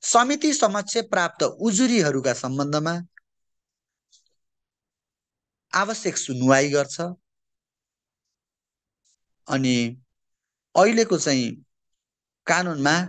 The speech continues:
अहिलेको प्रतिनिधि सभा नियमावलीमा एउटा नयाँ चाहिँ प्रावधान थपेको छ संसदका समितिका लागि। त्यो भनेको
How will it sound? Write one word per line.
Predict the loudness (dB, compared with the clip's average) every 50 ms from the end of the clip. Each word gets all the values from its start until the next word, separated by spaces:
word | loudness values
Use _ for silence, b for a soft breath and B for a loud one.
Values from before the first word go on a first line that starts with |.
| -10 _ _ _ _ _ _ -20 _ _ _ _ _ _ _
अहिलेको | 4 4 4 4 2 2 2 0 4 4
प्रतिनिधि | 2 2 4 0 0 0 0 0 0
सभा | 0 0 2 2 2
नियमावलीमा | 0 -2 -2 -2 -2 0 0 -2 -2 -2 -4 -6 -6 -8 -6 -6 -8 -8 -10 -14 _ _ _ _ _ _ _ _ _ _ _ _ _ _ _ _ _
एउटा | -8 -2 0 0 0
नयाँ | 0 0 0 0 0 0 -2 -4
चाहिँ | -4 -6 -8 -8 -6
प्रावधान | -2 -2 0 0 0 -2 -2 -2 -2 -4 -8 -12 -16 -4
थपेको | -4 -4 -4 -4 -4 -4 -6
छ | -4 -4 -6 -6
संसदका | -4 -6 -8 -2 -4 -4 0 0 -2
समितिका | -2 0 -2 -2 -2 -2 -2 0 2 4
लागि। | 4 4 2 2 -2 -6 -6 -6 -10 -14 -16 -18 _ _ _ _ _ _ 4
त्यो | 4 4
भनेको | 6 4 2 0 -2 -4